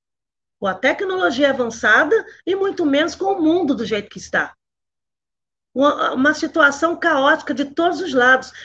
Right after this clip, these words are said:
Mães desesperadas com seus filhos. Desesperadas. Mãe que não sabe mais o que fazer. Mãe que tem levado seus filhos, é, no juizado e dando emancipação.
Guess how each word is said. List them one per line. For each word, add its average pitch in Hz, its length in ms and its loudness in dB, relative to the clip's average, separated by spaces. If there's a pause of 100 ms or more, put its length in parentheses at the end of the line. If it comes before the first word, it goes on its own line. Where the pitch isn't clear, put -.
Mães 285 480 4
desesperadas 302 1200 0
com 311 180 -4
seus 339 320 -8
filhos. 302 500 0 (300)
Desesperadas. 294 1200 0 (180)
Mãe 285 460 2 (100)
que 359 120 0
não 370 120 0
sabe 311 340 2
mais 302 260 4
o - 20 -8
que 320 140 -6
fazer. 277 760 2 (640)
Mãe 285 680 4 (280)
que 302 360 -2 (320)
tem 311 100 -2
levado 285 480 0
seus 285 220 -2
filhos, 294 520 0 (320)
é, 226 60 -4
no 269 160 0
juizado 233 760 0 (180)
e 285 100 0
dando 311 300 -2
emancipação. 339 1080 -2